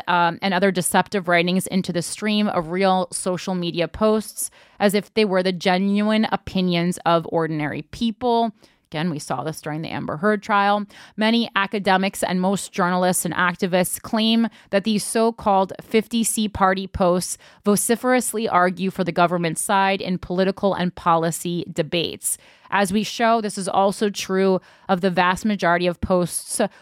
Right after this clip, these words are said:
openly accused on social media of being fifty C,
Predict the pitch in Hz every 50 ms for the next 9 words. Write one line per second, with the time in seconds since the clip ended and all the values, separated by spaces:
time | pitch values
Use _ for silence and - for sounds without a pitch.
0 | - - - - 208 196 208 208 202 208 208 208 202 202 - - 196 185 185 185
1 | - - - 170 175 180 170 - 180 170 160 - - 175 180 208 220 208 220 208
2 | - - 175 170 165 170 175 165 175 160 - 170 160 - - 156 160 - - -
3 | 233 226 226 220 220